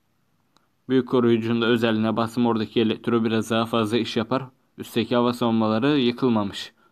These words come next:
Şimdi yıkılıyorlar, sıkıntı yok. Zaten bizim görevimiz olan dört tane havanı yok ettik.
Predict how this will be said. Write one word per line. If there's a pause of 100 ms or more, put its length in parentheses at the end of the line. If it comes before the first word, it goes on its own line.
(380)
Şimdi
yıkılıyorlar,
sıkıntı
yok. (500)
Zaten
bizim
görevimiz
olan (380)
dört
tane
havanı (340)
yok
ettik.